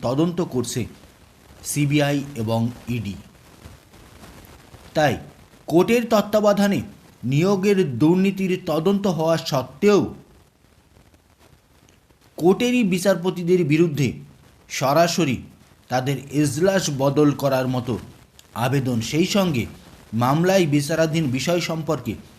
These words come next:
বিচারপতিরা যাতে মন্তব্য না করে,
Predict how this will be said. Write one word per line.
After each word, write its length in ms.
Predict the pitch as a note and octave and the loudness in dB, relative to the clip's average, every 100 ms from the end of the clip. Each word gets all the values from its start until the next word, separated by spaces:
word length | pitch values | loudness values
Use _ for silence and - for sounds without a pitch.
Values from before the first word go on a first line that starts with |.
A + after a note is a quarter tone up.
| - - - - | -20 -20 -20 -10
বিচারপতিরা 640 | G#2+ C#3+ G3+ G3 G3+ G3 F#3 | -6 0 0 0 -2 -2 -2
যাতে 220 | E3+ E3+ | -2 -2
মন্তব্য 680 | D3 B2 D3+ D3+ A3+ G#3 G#3 | -2 0 -2 0 0 0 2
না 160 | G#3 D#3+ | 2 2
করে, 240 | B2+ G2 | -2 -6